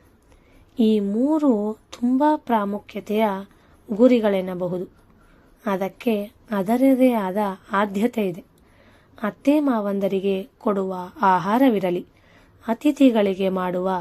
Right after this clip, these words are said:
ಸತ್ಕಾರವಾಗಲಿ, ಮಕ್ಕಳಿಗೆ ಕೊಡುವ ತುತ್ತಾಗಲಿ, ಗಂಡನಿಗೆ ನೀಡುವ ಊಟವಾಗಲಿ,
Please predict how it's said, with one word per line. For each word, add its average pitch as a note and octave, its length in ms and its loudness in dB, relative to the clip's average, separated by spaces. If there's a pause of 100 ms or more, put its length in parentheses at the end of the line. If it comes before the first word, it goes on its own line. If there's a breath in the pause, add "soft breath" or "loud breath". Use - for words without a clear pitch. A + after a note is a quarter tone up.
(140)
ಸತ್ಕಾರವಾಗಲಿ, G3+ 1040 -2 (760 soft breath)
ಮಕ್ಕಳಿಗೆ A3+ 760 0
ಕೊಡುವ G3 400 -2 (340)
ತುತ್ತಾಗಲಿ, G#3+ 680 -2 (720 soft breath)
ಗಂಡನಿಗೆ G#3+ 760 0
ನೀಡುವ F#3+ 420 -2 (400)
ಊಟವಾಗಲಿ, G#3 800 0